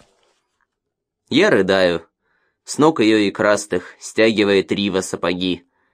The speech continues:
«Поживее! Плетки захотела, посильнее тяни!» И в грудь пинком. «А теперь их разноси мне, стерва.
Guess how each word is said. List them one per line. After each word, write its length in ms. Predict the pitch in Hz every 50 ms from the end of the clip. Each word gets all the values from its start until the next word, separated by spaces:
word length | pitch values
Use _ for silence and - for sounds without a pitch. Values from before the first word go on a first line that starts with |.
| _ _ _ _ _ _ _ _ _ _ _ _ _ _ _ _ _ _ _ _ _
«Поживее! 920 | - 175 214 214 220 214 208 208 180 156 127 110 92 78 - - - - _ _ _ _ _ _ _ _
Плетки 420 | - 143 165 202 208 202 - - 147
захотела, 760 | 131 135 135 - 123 113 - 110 110 110 104 98 85 90 - _ _ _
посильнее 600 | _ - 113 123 - 143 143 156 160 170 156 131
тяни!» 460 | 117 - 123 113 113 113 101 90 - - _ _ _ _ _ _ _ _ _ _ _ _ _ _
И 160 | - - 208
в 80 | 139 107
грудь 320 | - 104 110 107 104 -
пинком. 520 | - 98 95 92 - - 95 92 82 82 - - _ _ _ _ _ _ _ _ _ _ _ _ _ _ _ _ _ _ _ _ _ _
«А 120 | - 107
теперь 460 | - 156 165 170 190 175 131 90 - - - _ _ _ _ _ _ _ _ _
их 220 | - 131 139 135 -
разноси 540 | 135 139 135 143 135 135 - - 190 190
мне, 380 | 170 120 98 82 73 57 - - _
стерва. 580 | - - - 104 110 117 104 87 85 82 85